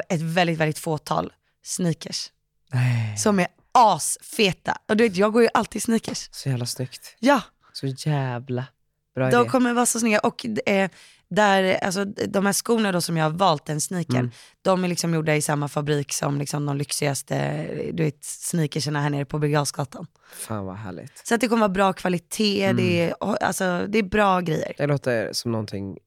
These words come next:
Speaker 2: vem som helst kommer kunna bära.
Speaker 1: Ja, och det kommer vara så kul för att så här, jag gör det ju mest för att jag vill ha kläderna, så får vi se om någon annan köper dem. Men jag t-, alltså, jag vet ju att det här kommer vara den skönaste tjocktröjan, liksom bra kvalitet.
Speaker 2: Dyrt?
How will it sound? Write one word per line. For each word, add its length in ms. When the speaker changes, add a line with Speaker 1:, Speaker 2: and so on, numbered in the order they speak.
Speaker 2:
vem 180
som 140
helst 160
kommer 200
kunna 160
bära. 260
Speaker 1:
Ja, 420
och 200
det 180
kommer 140
vara 80
så 160
kul 360
för 120
att 100
så 80
här, 140
jag 120
gör 160
det 60
ju 60
mest 340
för 100
att 200
jag 240
vill 120
ha 100
kläderna, 480
så 120
får 120
vi 80
se 120
om 80
någon 140
annan 200
köper 340
dem. 140
Men 440
jag 220
t-, 100
alltså, 220
jag 160
vet 340
ju 40
att 80
det 240
här 80
kommer 160
vara 100
den 120
skönaste 640
tjocktröjan, 840
liksom 260
bra 340
kvalitet. 1000
Speaker 2:
Dyrt? 520